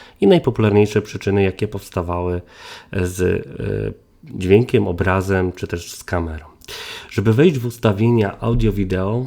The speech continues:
musimy kliknąć, e, na naszą postać, mogą być to litery, może być to wcześniej zedytowany profil i wejść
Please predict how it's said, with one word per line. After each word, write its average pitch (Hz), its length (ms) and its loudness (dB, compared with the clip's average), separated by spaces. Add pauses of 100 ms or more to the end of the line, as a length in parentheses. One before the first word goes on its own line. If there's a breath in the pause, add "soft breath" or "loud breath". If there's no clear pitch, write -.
(100)
musimy 170 400 -2
kliknąć, - 720 -2
e, 101 360 0
na 98 600 0
naszą 98 360 -2
postać, 117 440 -4
mogą 101 320 0
być 95 140 -2
to - 120 -4
litery, 104 460 0 (300 loud breath)
może 104 180 2
być 101 120 -4
to 98 100 -2
wcześniej 101 360 -4
zedytowany 95 560 -2
profil 117 480 -4 (360 loud breath)
i 98 100 0
wejść 117 400 0